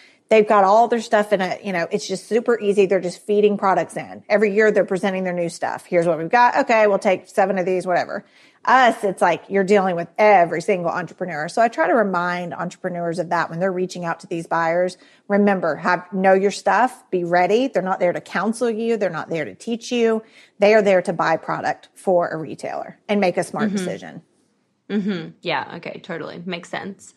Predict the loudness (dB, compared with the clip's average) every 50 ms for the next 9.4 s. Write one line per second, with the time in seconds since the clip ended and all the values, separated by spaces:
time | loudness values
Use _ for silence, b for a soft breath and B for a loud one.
0 | b b -4 -4 -2 -2 0 0 0 0 0 0 0 0 -2 -6 -12 -12 -12 -12
1 | -14 _ _ _ _ _ _ _ _ _ _ _ _ _ _ _ -14 -4 0 0
2 | 2 2 2 0 -2 -4 -8 -10 -12 -14 _ _ _ -6 -6 -4 -4 -4 -6 -6
3 | -6 -6 -4 -2 0 0 0 0 0 0 0 0 0 0 -2 -2 -2 -2 -2 -2
4 | -2 -2 -4 -2 0 0 0 2 2 0 -2 -2 -4 -8 -8 -6 -6 -6 -6 -4
5 | -2 -2 0 0 -2 -4 -10 -20 -20 -20 _ -14 -12 -10 -8 -4 -2 0 0 2
6 | 2 0 0 -2 -4 -6 -10 -16 -20 -20 _ _ _ _ _ -4 -4 -4 -2 -2
7 | -2 -2 -2 -4 -6 -6 -6 -6 -4 -4 -6 -6 -6 -8 -8 -8 -10 -10 -10 -10
8 | -12 -14 -14 -14 -14 -12 -12 -10 -6 -4 -6 -6 -6 -8 -8 -6 -6 -6 -4 -4
9 | -4 -4 -4 -6 -8 -14 -20 -20